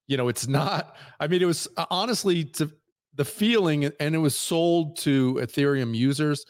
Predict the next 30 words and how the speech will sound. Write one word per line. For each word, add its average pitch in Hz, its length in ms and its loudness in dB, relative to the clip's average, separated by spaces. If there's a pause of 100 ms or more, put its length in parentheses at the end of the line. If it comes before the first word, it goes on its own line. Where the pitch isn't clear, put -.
(300)
Like, 117 140 -2 (200)
I 147 160 -2
myself, 143 520 -2
two 139 140 0
years 131 320 0
ago, 123 280 2
when 117 140 0
I 113 80 -2
was 113 100 -2
like, 101 160 -6
"Man, 113 180 -8
if 101 80 -8
I 110 80 -2
just 110 220 -10
get 117 200 -6
thirty-two 110 460 -8
eth, 117 320 -8 (540)
you 104 80 -8
know, 104 320 -2
I'm 123 140 -4
set 123 320 -4
for 110 120 -6
life," 120 340 -2
kind 131 200 -4
of 110 80 -4
thing. 127 540 -2
That 143 180 -2
idea 143 420 2
was 113 260 -2
sold 110 600 -2